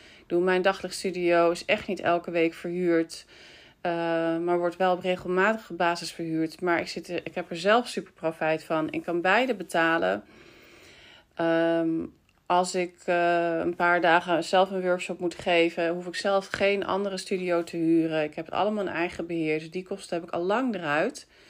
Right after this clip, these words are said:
Dus zo kun je het ook bekijken, hè? En ik weet dat er namelijk heel veel daglichtstudio's, eh, nu zijn. Dus er is heel veel aanbod. Ehm,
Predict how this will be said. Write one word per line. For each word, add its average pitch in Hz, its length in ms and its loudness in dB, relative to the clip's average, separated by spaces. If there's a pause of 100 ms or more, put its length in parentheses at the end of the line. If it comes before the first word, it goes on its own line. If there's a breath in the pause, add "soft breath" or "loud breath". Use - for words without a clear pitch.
(440 loud breath)
Dus 190 140 -8
zo 240 180 6
kun 233 160 -2
je 190 60 4
het 190 120 -2
ook 202 200 2
bekijken, 151 520 -2
hè? 196 140 2 (1080)
En 170 120 -2
ik 170 100 0
weet 175 200 4
dat 180 120 -4
er 170 80 -4
namelijk 165 340 0
heel 170 220 2
veel 160 160 -8
daglichtstudio's, 160 960 -4
eh, 165 200 -4
nu 165 220 2
zijn. 175 500 4 (580 loud breath)
Dus 165 360 -4
er 165 80 -4
is 165 120 -4
heel 196 180 4
veel 214 180 -4
aanbod. 175 720 0 (880 loud breath)
Ehm, 160 920 -8